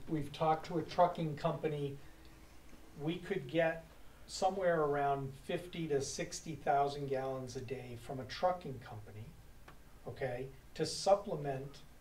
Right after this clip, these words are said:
the lower production from well three. But there are so many variables in that that we can't do it during extremely cold weather. It's very expensive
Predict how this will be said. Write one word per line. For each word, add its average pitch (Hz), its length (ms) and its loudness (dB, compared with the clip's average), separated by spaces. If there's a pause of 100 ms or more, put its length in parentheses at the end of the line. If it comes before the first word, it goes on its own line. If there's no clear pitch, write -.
(340)
the 147 100 2
lower 143 760 8 (480)
production 143 600 2 (460)
from 135 240 -2
well 139 400 2
three. 131 320 -2 (1600)
But 165 360 8 (840)
there 156 180 8
are 139 40 6
so 180 300 2
many 165 240 0
variables 139 720 2
in 135 140 -4
that 135 340 -2
that 160 140 -12
we 139 100 -4
can't 170 440 -4
do 160 200 4
it 156 140 2
during 143 460 2
extremely 139 580 -4
cold 175 400 2
weather. 170 520 2 (540)
It's 147 180 -2
very 143 440 6
expensive 160 800 -2